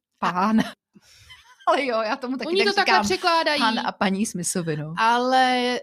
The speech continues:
Speaker 2: už před tím natáčením se setkala Jennifer právě s budoucí ženou Breda, s Angelinou a povídali si a ona se tak ještě jako Jennifer usmívala, jako: „No,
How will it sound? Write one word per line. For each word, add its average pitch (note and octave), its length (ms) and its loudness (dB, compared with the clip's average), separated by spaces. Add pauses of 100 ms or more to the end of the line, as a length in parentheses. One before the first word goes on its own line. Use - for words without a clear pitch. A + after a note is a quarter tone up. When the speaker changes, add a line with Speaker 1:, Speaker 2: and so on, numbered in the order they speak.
(140)
Speaker 2:
už - 200 -2
před - 160 -4
tím C4+ 180 -6
natáčením G#3 760 -2 (140)
se - 160 0
setkala G3+ 460 0 (140)
Jennifer G3 580 -2 (160)
právě G3 720 -2
s - 20 -10
budoucí G3+ 480 -4
ženou F#3 380 -4 (160)
Breda, F#3 360 -6 (120)
s - 160 -18
Angelinou G#3 580 2 (480)
a A#3 120 0
povídali D4+ 480 0
si A#3 400 2 (320)
a A#3+ 140 2
ona C#4+ 160 0
se C#4 120 -6
tak B3+ 140 -2
ještě C4 220 -6
jako B3+ 260 -2
Jennifer A#3+ 340 -6
usmívala, A#3+ 680 0
jako: G#3+ 360 0
„No, F4 380 4